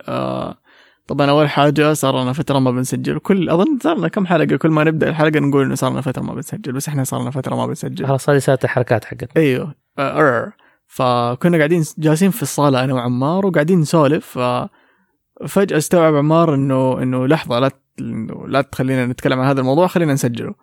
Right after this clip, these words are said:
Speaker 1: فقاعدين نتكلم مع بعض عن
Speaker 2: أول شيء حكيت
Speaker 1: دي-،
Speaker 2: قصة.
Speaker 1: أوه.
Speaker 2: هذا اللي
Speaker 1: أوكي.
Speaker 2: بدأ الموضوع.
Speaker 1: اللي بدأ الموضوع إنه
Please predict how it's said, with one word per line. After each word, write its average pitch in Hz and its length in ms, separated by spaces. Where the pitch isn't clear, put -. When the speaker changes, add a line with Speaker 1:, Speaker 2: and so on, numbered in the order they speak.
Speaker 1:
فقاعدين 165 840
نتكلم 143 480
مع 123 140
بعض 147 380
عن 165 480
Speaker 2:
أول 160 100
شيء - 140
حكيت 165 260
Speaker 1:
دي-، 131 80
Speaker 2:
قصة. - 280
Speaker 1:
أوه. 170 880
Speaker 2:
هذا 131 40
اللي 127 120
Speaker 1:
أوكي. 120 160
Speaker 2:
بدأ 107 120
الموضوع. 104 340
Speaker 1:
اللي 147 120
بدأ 160 160
الموضوع 147 400
إنه 156 260